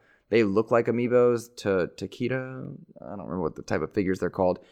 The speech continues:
but there were Gears and Halo versions of that. I do have a little one. It looks like an amiibo of Master Chief on my shelf.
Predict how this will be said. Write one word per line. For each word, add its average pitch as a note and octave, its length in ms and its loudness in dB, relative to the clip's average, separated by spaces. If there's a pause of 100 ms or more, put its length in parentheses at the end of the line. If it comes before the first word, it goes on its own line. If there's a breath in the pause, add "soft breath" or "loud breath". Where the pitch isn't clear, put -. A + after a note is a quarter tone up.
(180 soft breath)
but A2 100 -2
there C3 140 6
were A#2+ 180 6
Gears G#2+ 400 4
and F#2 260 -4
Halo G2 380 0
versions F#2 400 -2
of F2+ 120 -2
that. F#2+ 120 2
I F2 80 0
do F2+ 140 -2
have E2 100 0
a E2+ 60 -4
little F#2 200 0
one. F2+ 180 -2
It B1+ 100 -4
looks F2+ 180 -4
like F#2 140 -2
an G2 120 -4
amiibo F#2 360 -2
of E2+ 80 -8
Master F2 260 -8
Chief - 300 -6
on E2 100 -6
my D2+ 140 -6
shelf. A2+ 400 0